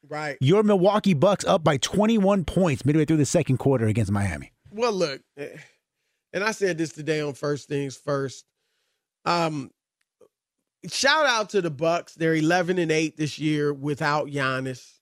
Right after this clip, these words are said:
Speaker 1: Um, so they, they got some good players, and they, you know, they play well. Chris Middleton, I don't know what he's doing tonight, but he had thirty-three in that game one, which was a great sign 'cause he hadn't had the type of,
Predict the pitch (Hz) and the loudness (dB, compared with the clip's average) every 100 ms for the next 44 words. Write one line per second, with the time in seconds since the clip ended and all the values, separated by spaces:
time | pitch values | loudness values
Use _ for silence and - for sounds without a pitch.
0 | _ - 143 143 127 - 185 185 240 220 | _ -18 -12 -12 -12 -8 -4 0 -2 -2
1 | 226 233 214 190 180 151 165 156 - 165 | -4 -2 -2 -2 -4 -4 -2 -2 -2 -2
2 | 160 147 143 151 165 170 170 139 160 - | 0 -2 -4 -2 -2 -2 -4 -2 -4 -4
3 | 156 143 151 147 - 240 196 226 220 - | -4 -2 -4 -4 -2 -4 0 0 0 -2
4 | 160 143 _ _ _ _ _ _ _ 160 | -6 -8 _ _ _ _ _ _ _ -2
5 | 196 214 202 190 180 190 185 131 196 185 | 0 2 2 2 2 0 -2 -2 0 0
6 | 156 170 143 156 175 240 - _ _ _ | -2 -4 0 2 2 -2 -8 _ _ _
7 | 151 180 170 165 156 _ 147 214 208 - | -6 0 0 0 -4 _ -4 0 0 2
8 | 196 185 180 - 185 175 156 147 151 147 | 0 0 -2 -2 0 0 0 -2 -2 -2
9 | 147 147 160 147 151 - 165 147 123 185 | -4 -4 -4 -4 -4 -4 -4 -4 -2 -2
10 | 151 - 139 104 _ _ 156 131 175 175 | -2 -8 -10 -10 _ _ -12 -6 -2 -2
11 | 156 156 151 143 131 160 143 135 131 | -2 -4 -6 -8 -8 -8 -8 -8 -12